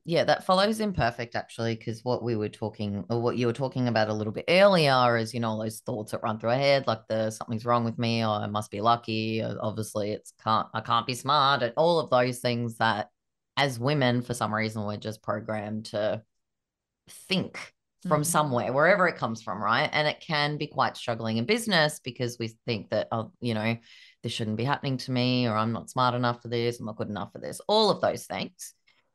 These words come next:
Speaker 1: Um, so I would really love to ask you about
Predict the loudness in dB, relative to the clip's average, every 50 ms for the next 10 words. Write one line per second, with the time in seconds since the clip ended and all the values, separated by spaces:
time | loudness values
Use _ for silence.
0 | _ _ _ _ 0 2 4 6 6 6 6 6 4 2 0 -4 -6 -2 2 4
1 | 4 6 4 4 0 -2 -2 -2 -2 -2 -4 -4 -4 -2 2 4 4 4 4 2
2 | -2 -12 -12 -8 -4 -2 -2 -2 -2 -2 -4 -6 -8 _ 0 2 4 4 4 2
3 | 0 -4 -2 0 2 2 2 2 2 2 2 2 4 4 4 4 4 2 0 -4